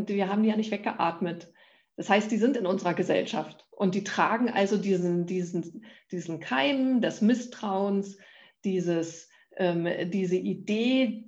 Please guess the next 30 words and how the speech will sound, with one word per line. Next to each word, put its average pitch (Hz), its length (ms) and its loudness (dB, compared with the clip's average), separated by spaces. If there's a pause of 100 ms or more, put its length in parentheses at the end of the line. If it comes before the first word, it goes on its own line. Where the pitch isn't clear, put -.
(100)
ähm, 185 540 0
alles, 214 800 2 (320)
ähm, 185 520 2 (280)
demokratisches, 196 1300 2 (260)
äh, 214 100 2
demokratisch 196 720 0
Denken 214 440 2
abzulehnen, 226 640 2
den 247 340 2
tragen 254 380 0
die 240 100 2
ja 233 140 2
weiter 214 300 -2
in 226 160 0
sich. 147 420 -6
Sie 180 140 -6
gehen 214 160 6
jetzt 226 140 0
vielleicht 226 200 -2
nicht 226 140 -4
mehr 202 100 2
auf 208 80 -2
diese 202 260 -2
Demonstrationen, 196 840 4
weil 185 240 10
die 233 300 4
eben 208 580 8
immer 233 300 12
abstruser 220 640 2
werden, 220 560 6